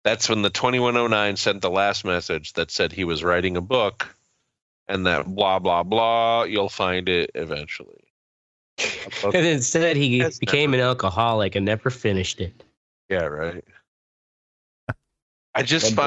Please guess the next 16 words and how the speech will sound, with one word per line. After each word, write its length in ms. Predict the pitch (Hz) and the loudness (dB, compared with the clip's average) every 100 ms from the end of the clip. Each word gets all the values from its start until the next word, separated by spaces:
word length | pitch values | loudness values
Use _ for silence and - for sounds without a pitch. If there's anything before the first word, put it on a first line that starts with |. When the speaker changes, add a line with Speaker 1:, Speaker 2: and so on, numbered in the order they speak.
| 143 | 2
Speaker 1:
find 120 | 143 | 0
Speaker 3:
buried 280 | 107 107 110 | 0 0 0
in 60 | |
Speaker 1:
that 60 | 110 | 0
Speaker 3:
England 120 | 117 | 2
Speaker 1:
that's 160 | 120 123 | 0 0
an 60 | 90 | -2
Speaker 3:
somewhere, 160 | - | -2
fellas. 240 | 123 95 98 | -2 0 2
Speaker 1:
incredible 420 | 117 120 131 123 | 2 2 -2 0
level 540 | 113 110 117 113 113 - _ _ _ _ _ 107 | 2 2 2 0 -2 -8 _ _ _ _ _ -6
of 160 | 101 | -6
detail 580 | 92 104 104 113 101 87 | -4 -4 -2 0 0 0
to 140 | - 92 | -2 -2
go 180 | 92 | 0
into, 640 | 80 95 98 - 110 110 | 2 0 0 0 2 2